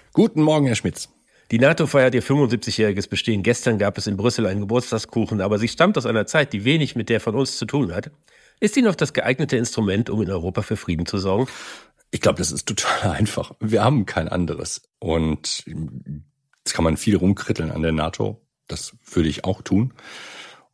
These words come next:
Speaker 1: Oder kann ich auch tun. Aber wir sehen ja, dass auch alternative Konzeptionen, die es ja gegeben hat, es hat ja nach dem, nach dem Ende des Ost-West-Konfliktes quasi drei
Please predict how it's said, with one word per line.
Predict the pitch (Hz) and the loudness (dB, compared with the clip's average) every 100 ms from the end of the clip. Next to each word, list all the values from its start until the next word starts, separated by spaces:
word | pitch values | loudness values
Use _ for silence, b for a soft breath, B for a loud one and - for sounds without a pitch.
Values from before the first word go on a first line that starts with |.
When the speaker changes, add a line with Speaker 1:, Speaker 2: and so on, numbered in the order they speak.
| - | -6
Speaker 1:
Oder | 80 80 | -4 -2
kann | - | 2
ich | 104 101 | 2 0
auch | 85 - | -4 -8
tun. | - 82 101 131 B B B B B B | -6 -2 -2 -2 B B B B B B
Aber | - 92 90 | 0 4 4
wir | 92 | 4
sehen | 85 90 127 123 | 4 6 6 8
ja, | 85 | 6
dass | 78 82 - - | 4 0 0 -6
auch | - - - _ - - | -10 -10 -14 _ -20 -12
alternative | - 101 98 92 - 143 123 | -4 0 2 2 4 2 2
Konzeptionen, | - 95 - 90 - - 92 101 82 73 - _ _ - | 2 0 2 0 2 4 6 8 6 2 -8 _ _ 0
die | 92 | 4
es | |
ja | 101 | 4
gegeben | 85 78 101 101 | 4 2 4 4
hat, | 76 | 0
es | - - | -4 -6
hat | - | -2
ja | 80 | 0
nach | 78 78 | -2 -2
dem, | 80 73 76 B B B B B B B _ | -4 -4 -8 B B B B B B B _
nach | 92 85 | -2 0
dem | 90 82 | -2 0
Ende | 87 87 | 2 0
des | - | -2
Ost-West-Konfliktes | - 92 - - 85 - 85 - 85 - - | -2 0 0 0 -2 0 -4 -2 -4 -4 -12
quasi | - 78 78 78 | -10 -6 -6 -4
drei | - 80 78 95 87 | -2 0 2 4 2